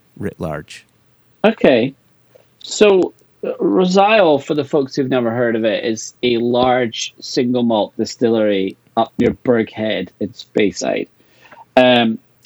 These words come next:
Speaker 2: some people refer to it as the Whiskey Death Star. Some people refer to it as, as Glen Mordor.
Speaker 1: <laughs>
Speaker 2: It
Speaker 1: Ooh, I
Speaker 2: has
Speaker 1: like that.
Speaker 2: all, oh, do you?
Speaker 1: Yeah, that's a good
Speaker 2: Thought you
Speaker 1: one.
Speaker 2: might do.
Speaker 1: Yeah, that's a good one. <laughs>
Speaker 2: Uh, but it's a,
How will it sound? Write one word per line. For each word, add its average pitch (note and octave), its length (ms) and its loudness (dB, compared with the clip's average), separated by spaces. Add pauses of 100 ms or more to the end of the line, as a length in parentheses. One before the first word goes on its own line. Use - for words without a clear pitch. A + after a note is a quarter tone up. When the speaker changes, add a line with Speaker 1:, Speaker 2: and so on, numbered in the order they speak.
(340)
Speaker 2:
some C#3 180 0
people C3+ 320 2
refer B2+ 320 0
to C3+ 160 0
it A2+ 80 0
as A2+ 140 -4
the B2+ 100 -2
Whiskey B2+ 400 -2
Death C3+ 340 2
Star. D3 640 2 (380)
Some A#2+ 180 -6
people B2 280 -2
refer B2 380 -2
to C3 220 -4
it A2+ 140 -4 (180)
as, B2 300 -2
as - 60 -12
Glen C3 500 2
Mordor. C3+ 760 2 (280)
Speaker 1:
<laughs> - 100 -20
Speaker 2:
It - 60 -4
Speaker 1:
Ooh, B2+ 100 -2
I - 20 -2
Speaker 2:
has B2 340 0
Speaker 1:
like G#2+ 200 -6
that. - 180 -6
Speaker 2:
all, D#3 440 2 (600)
oh, D3+ 160 -4
do D#3 120 0
you? G#3 100 0
Speaker 1:
Yeah, B2+ 200 0
that's C3 140 -4
a A2+ 40 -6
good - 100 -6
Speaker 2:
Thought F3+ 100 4
you D3 80 0
Speaker 1:
one. - 20 -6
Speaker 2:
might A2+ 180 -8
do. B2 100 -12
Speaker 1:
Yeah, B2+ 80 -10
that's A2 240 -8
a - 20 -14
good - 140 -12
one. C3+ 100 -8
<laughs> C#3+ 400 -4
Speaker 2:
Uh, D#3 560 0 (440)
but F#3 300 0
it's - 180 -4
a, E3 340 0